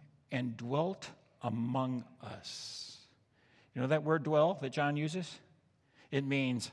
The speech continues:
"Let's pitch a tent." Let's live in a tent. The Word came, the eternal Word came, the Creator Word came, and he lived with us in his tent. He dwelt among us, and we beheld his glory.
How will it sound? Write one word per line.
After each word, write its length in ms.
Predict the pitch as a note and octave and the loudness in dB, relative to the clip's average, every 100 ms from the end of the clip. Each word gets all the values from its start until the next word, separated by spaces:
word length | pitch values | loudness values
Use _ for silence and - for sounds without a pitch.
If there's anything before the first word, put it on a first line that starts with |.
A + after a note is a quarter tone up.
| - | -6
"Let's 420 | A#2 D3 G3 - - | 4 4 4 -2 -6
pitch 420 | - D#3+ - - - | -2 0 0 -4 -4
a 60 | |
tent." 420 | G#2+ - E2 - - _ - - - _ - _ - - - _ - - _ _ _ - - _ _ - | -4 -2 -4 -6 -20 _ -10 -10 -12 _ -14 _ -20 -14 -14 _ -16 -16 _ _ _ -10 -10 _ _ 0
Let's 200 | D3+ - | 2 2
live 220 | C3 C#3+ | -2 0
in 80 | D3 | -2
a 40 | |
tent. 240 | C3+ F#2 - - - _ _ _ _ _ _ _ _ _ _ _ - - | -6 -10 -14 -20 -20 _ _ _ _ _ _ _ _ _ _ _ -20 4
The 120 | F#3+ | 10
Word 480 | A3+ C4+ E4+ E4+ C4 | 12 12 12 12 12
came, 340 | - G3+ F#3+ C#4 | 10 12 12 12
the 160 | D#4 | 12
eternal 480 | D4 - D#4 F4 D#4 | 12 12 12 12 12
Word 280 | A3 G3 C#3+ | 12 10 10
came, 300 | A3 A3 C#4 | 12 12 12
the 100 | D4 | 10
Creator 480 | - D4+ E4 E4 C#4 | 10 12 12 12 12
Word 260 | A3+ G#3+ | 12 10
came, 220 | - G#3+ B3+ - - - | 12 12 10 2 4 12
and 140 | C4 | 12
he 160 | C4+ D#4 | 12 12
lived 580 | D4+ E4+ F4+ F#4+ E4+ | 12 12 12 10 6
with 300 | D#4+ D4+ C#4 | 2 2 6
us 240 | C#4 C4 A#3 | 8 8 6
in 120 | E4+ | 4
his 220 | E4+ - | 4 4
tent. 640 | - F#4+ F#4+ F#4 B3+ - - - | 4 6 6 2 -2 -6 -8 -6
He 120 | - E3+ | 0 0
dwelt 340 | C3 E3 F3+ | 0 -2 0
among 300 | D#3 F3+ D3+ | -2 -2 -2
us, 200 | A2+ - - - - | -2 -4 -10 -10 -2
and 180 | A#2+ A2+ | -2 0
we 180 | D3+ | 0
beheld 400 | G3 A3 D3+ A3 | 0 -4 -6 -8
his 140 | G#3+ - | -10 -14
glory. 580 | A#3 A#3+ G3+ F2+ - | -14 -14 -12 -14 -16